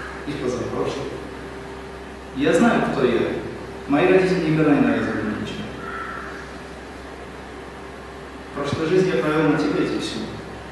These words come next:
Я был ламой монастыря, работал в том же направлении, что и сейчас. Это был тибетский мистицизм, тибетский буддизм. Сейчас у меня есть опыт общения с мусульманами,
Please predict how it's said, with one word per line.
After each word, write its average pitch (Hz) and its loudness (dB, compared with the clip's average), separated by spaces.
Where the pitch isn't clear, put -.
Я 127 -4
был 139 -2
ламой 143 4
монастыря, 147 0
работал 147 0
в - -10
том 170 -2
же 127 -2
направлении, 127 0
что 123 -4
и - -4
сейчас. - -2
Это 117 -4
был 120 0
тибетский 123 0
мистицизм, 120 -2
тибетский 113 -4
буддизм. 113 -2
Сейчас 165 4
у 135 4
меня 123 2
есть 120 0
опыт 123 0
общения 120 0
с - -4
мусульманами, 135 2